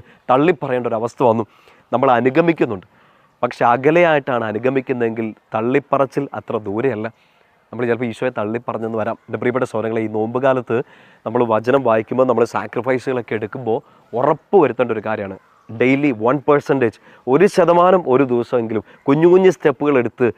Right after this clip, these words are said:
ഈശോയുടെ ഹൃദയത്തിലേക്ക് കൂടുതൽ കൂടുതൽ അടുക്കാൻ വേണ്ടി നമ്മൾ ശ്രദ്ധിക്കണം. അകലെയായി അനുഗമിക്കുന്നത് അനുഗമിക്കലല്ല, അകലെയായിട്ട് അനുഗമിച്ചാൽ തള്ളിപ്പറച്ചിലിനുള്ള സാധ്യത കൂടുതലാണ്. ഈശോയോട്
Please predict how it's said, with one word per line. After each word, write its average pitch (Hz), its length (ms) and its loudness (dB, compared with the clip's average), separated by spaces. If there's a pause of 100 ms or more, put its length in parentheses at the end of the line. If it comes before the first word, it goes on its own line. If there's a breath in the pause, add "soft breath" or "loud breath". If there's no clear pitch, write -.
(280 soft breath)
ഈശോയുടെ 131 340 0
ഹൃദയത്തിലേക്ക് 120 720 -2
കൂടുതൽ 120 340 -2
കൂടുതൽ 113 240 -4
അടുക്കാൻ 113 320 -4
വേണ്ടി 117 140 -4
നമ്മൾ 110 180 -6
ശ്രദ്ധിക്കണം. 113 400 0 (360 loud breath)
അകലെയായി 143 520 2
അനുഗമിക്കുന്നത് 135 640 -2 (200)
അനുഗമിക്കലല്ല, 117 720 -2 (480 soft breath)
അകലെയായിട്ട് 123 640 0
അനുഗമിച്ചാൽ 135 540 0 (420)
തള്ളിപ്പറച്ചിലിനുള്ള 135 1000 -2 (140)
സാധ്യത 123 440 -2 (240)
കൂടുതലാണ്. 117 400 -4 (460 soft breath)
ഈശോയോട് 139 300 -2